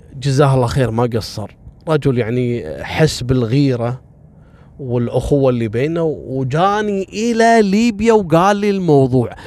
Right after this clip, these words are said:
وبالعلامة قال لي بعض العلامات اللي موجودة في جسد ريم، منها الحرقوس اللي في معدتها واللي في المكان الفلاني والمكان الفلاني".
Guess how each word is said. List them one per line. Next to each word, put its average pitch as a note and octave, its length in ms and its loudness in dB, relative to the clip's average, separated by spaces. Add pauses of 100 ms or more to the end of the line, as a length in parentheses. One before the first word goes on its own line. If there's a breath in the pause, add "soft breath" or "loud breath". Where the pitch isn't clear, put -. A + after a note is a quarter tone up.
(260 loud breath)
وبالعلامة G#3+ 1120 4 (200)
قال A#3 260 -2
لي G#3 380 -6 (160)
بعض E3+ 560 0
العلامات D3+ 880 4
اللي D3+ 120 2
موجودة C#3 500 4
في C#3 260 0
جسد G3+ 580 2 (260 loud breath)
ريم، E3+ 220 6 (100)
منها F#3 160 2
الحرقوس F#3+ 640 0
اللي G3 180 -4
في F#3 120 0
معدتها F#3 460 2
واللي F3+ 280 4
في F3 80 -4
المكان F#3+ 320 0
الفلاني G3+ 480 2
والمكان F#3 360 0
الفلاني". G3+ 640 0